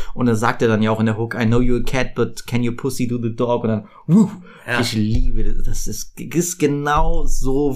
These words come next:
Speaker 1: will ich, dass Drake seine Banger macht. Und es ist in den letzten Jahren schon, aber es passiert einfach immer noch viel zu selten,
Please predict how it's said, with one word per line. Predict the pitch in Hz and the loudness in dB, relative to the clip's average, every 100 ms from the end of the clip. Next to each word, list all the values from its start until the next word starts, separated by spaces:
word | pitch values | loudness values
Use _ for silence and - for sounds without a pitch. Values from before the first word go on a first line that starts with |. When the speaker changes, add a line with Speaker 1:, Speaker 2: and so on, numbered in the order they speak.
| 117 | -2
Speaker 1:
will | 139 139 123 | -2 2 2
ich, | - - - | 4 2 2
dass | 123 - | 2 -2
Drake | - 123 131 - | -2 0 0 -4
seine | - - 110 | -8 -4 -4
Banger | 98 113 127 123 | -4 -6 -2 0
macht. | 107 - - - - - | 2 2 2 -2 -4 -6
Und | - 113 | -4 -4
es | - | -4
ist | 120 - - - - - - - - - - | -8 -10 -14 -20 -20 -20 -20 -20 -20 -20 -8
in | 160 | -2
den | 151 | 0
letzten | 165 - 156 | -2 -2 -4
Jahren | 139 170 | -2 -2
schon, | 180 180 | 0 -2
aber | - 127 | -2 -4
es | - | -6
passiert | 117 - 135 143 | -10 -6 -6 -4
einfach | 131 127 127 | -8 -6 -6
immer | 131 135 131 | -4 -4 -2
noch | 113 - | -6 -6
viel | 120 | -2
zu | - | 2
selten, | 110 117 123 151 180 | 4 4 4 2 0